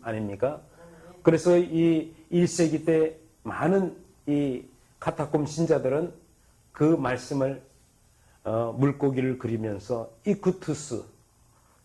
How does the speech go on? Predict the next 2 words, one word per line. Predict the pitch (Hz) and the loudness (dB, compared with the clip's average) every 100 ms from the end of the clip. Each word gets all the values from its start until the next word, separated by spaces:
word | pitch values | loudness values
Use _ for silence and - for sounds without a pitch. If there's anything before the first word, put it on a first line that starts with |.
| _ _ | _ _
예수님, | 151 165 185 175 147 98 - - _ _ _ _ _ _ _ _ _ _ _ | 4 4 4 4 2 -2 -10 -20 _ _ _ _ _ _ _ _ _ _ _
그리스도, | - 175 - 127 95 | 2 2 0 -2 -2